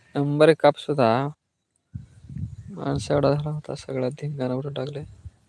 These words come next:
करपून गेलं एका दिवसात. बोंड नासून घेत, कळवी गळून गेली, चक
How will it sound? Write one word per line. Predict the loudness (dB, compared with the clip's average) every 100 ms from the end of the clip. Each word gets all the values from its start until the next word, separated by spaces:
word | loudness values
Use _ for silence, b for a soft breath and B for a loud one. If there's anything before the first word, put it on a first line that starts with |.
| _ -20 _ _ _ _ _ _
करपून | -4 -4 -4 -6 -2
गेलं | 2 2
एका | 2
दिवसात. | 0 -2 -4 -6 _ _ b b b b b b b _ _ _ -14 -14 -14 -18 -20 -6
बोंड | 4 6 6
नासून | 4 4 4 2
घेत, | 4 6 4 2 0 -2 B B B B B
कळवी | 0 2 4
गळून | 6 6 4
गेली, | 2 4 4
चक | 2 0